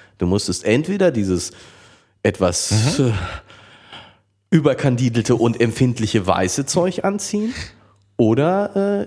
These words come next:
Speaker 1: äh, du musstest in Zivil raus.
Speaker 2: Aha.
Speaker 1: Dieses, was, wo, wie, wie man eben sonst so Soldaten gesehen hat, durften wir nicht, mit, die mit Oliv da rumhängen, die sind mit dieser blauen Uniform,
Speaker 2: Aha.
Speaker 1: die eigentlich, die fand ich eigentlich in okay, damit wäre ich schon durch die Gegend gelaufen,
Speaker 2: Jo.
Speaker 1: aber das durften wir nicht.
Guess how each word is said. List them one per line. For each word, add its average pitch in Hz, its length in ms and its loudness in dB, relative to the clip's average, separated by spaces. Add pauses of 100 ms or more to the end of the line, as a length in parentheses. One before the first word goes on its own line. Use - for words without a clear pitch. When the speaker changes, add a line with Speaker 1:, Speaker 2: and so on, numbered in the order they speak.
Speaker 1:
äh, - 240 -4
du 190 180 -10
musstest 185 340 -2
in 185 100 -2
Zivil 127 400 2
raus. - 460 -6
Speaker 2:
Aha. 82 460 0 (240)
Speaker 1:
Dieses, 104 320 0
was, 107 200 0 (220)
wo, 110 340 0
wie, 107 460 -4
wie 117 100 2
man 117 180 2
eben 98 200 0
sonst 104 280 -2
so 113 120 2
Soldaten 92 460 0
gesehen 107 240 -2
hat, 208 140 -2
durften 160 280 -2
wir 147 80 0
nicht, - 380 -6 (320)
mit, 127 320 -4
die 107 280 -2
mit 98 180 0
Oliv 104 280 0
da 165 80 4
rumhängen, 156 360 0
die 123 100 -2
sind 107 120 -6
mit - 100 -12
dieser 95 320 0 (640)
blauen 107 380 0
Uniform, 160 600 -2
Speaker 2:
Aha. 104 200 4
Speaker 1:
die 98 140 2
eigentlich, 85 460 -4
die 82 100 -8
fand 76 240 -6
ich - 60 -6
eigentlich - 220 -6
in 92 60 -2
okay, - 300 -2
damit - 280 -6
wäre - 140 -6
ich - 80 -8
schon 147 160 -2
durch - 140 -6
die 76 120 -6
Gegend 76 260 -6
gelaufen, 98 260 4
Speaker 2:
Jo. 64 60 -2
Speaker 1:
aber 120 120 0
das 160 140 -4
durften - 280 -4
wir - 80 -2
nicht. - 240 -10